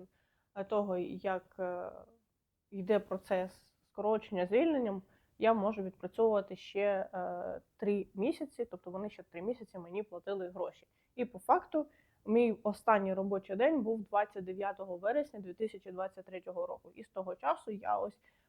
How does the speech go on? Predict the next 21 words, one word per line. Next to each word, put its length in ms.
офіційно 600
не 220
працюю. 480
М, 600
через, 460
е, 280
те, 240
що, 460
е, 80
був 400
ось 220
такий, 540
е, 340
період, 640
що 200
мені 240
таки 260
зробили 400
операцію, 920
потім, 640
е, 280